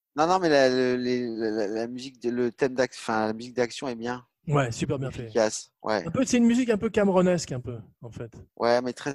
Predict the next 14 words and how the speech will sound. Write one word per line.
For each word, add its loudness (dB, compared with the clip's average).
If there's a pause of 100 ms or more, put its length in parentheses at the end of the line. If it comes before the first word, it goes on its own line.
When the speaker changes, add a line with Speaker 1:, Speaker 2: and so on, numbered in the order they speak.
Speaker 1:
é-, -2 (220)
très -8
efficace. -10 (400)
Speaker 2:
Ouais. 0 (800)
Speaker 1:
Mais 0
c'est -2
vrai 6
qu'on -4
se -14
souvient 2 (300)
pas, 4
euh. -2 (600)
Speaker 2:
Ouais, 2
euh, 2